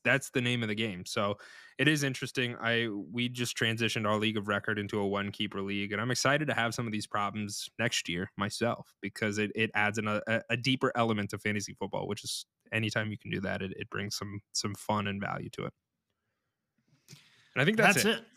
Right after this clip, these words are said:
Speaker 2: That's
Speaker 1: that
Speaker 2: all
Speaker 1: it?
Speaker 2: the questions we got.
Speaker 1: All right. Perfect. Ladies and gentlemen, brainiacs of all ages, shapes, and <laughs> forms, thank you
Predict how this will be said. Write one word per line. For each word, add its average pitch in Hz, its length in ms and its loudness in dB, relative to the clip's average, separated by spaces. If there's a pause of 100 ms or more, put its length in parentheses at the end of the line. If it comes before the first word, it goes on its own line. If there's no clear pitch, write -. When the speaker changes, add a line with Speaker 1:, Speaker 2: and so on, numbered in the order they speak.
(640)
Speaker 2:
That's 123 120 2
Speaker 1:
that 127 60 8
Speaker 2:
all 143 60 8
Speaker 1:
it? 175 40 6
Speaker 2:
the 175 40 4
questions 175 340 0
we 143 100 -8
got. 143 240 -10 (840)
Speaker 1:
All 113 60 2
right. 113 160 0 (440)
Perfect. 127 300 2 (960)
Ladies 156 520 4
and 131 220 0
gentlemen, 143 560 4
brainiacs 160 720 2
of 127 120 -2
all 127 320 6
ages, 131 420 2
shapes, 131 560 0
and 107 220 -2
<laughs> - 0 -
forms, 156 920 2 (120)
thank 170 400 4
you 151 340 6